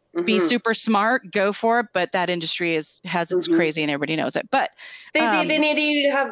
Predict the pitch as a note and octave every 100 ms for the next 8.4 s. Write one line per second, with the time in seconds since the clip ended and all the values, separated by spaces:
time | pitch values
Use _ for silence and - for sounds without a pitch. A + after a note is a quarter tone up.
0 | - A3 B3+ A#3 A3 D#4+ G#4+ F3 - F3
1 | E3 D#3+ D#3 E3 D#3 D3+ D3+ D3 D#3 D3
2 | D3 D3+ D3 - - D#3 D3+ C#3+ C#3+ C#3
3 | B2 G#2 - A3+ B3 F#3+ B3+ B3+ C4 C4+
4 | A#3+ E3+ B3 C#4+ C#4 C4+ C4 C4 C4 D4
5 | - A3 A3 A3+ A3+ D4+ C#4 G3+ - G3+
6 | G3 F#3+ G3+ B3+ B3+ E3+ E3 D#3 F3+ G3
7 | - F3+ F3+ F3+ - F#3 - F#3 F#3+ B3
8 | F3 E3 D#3+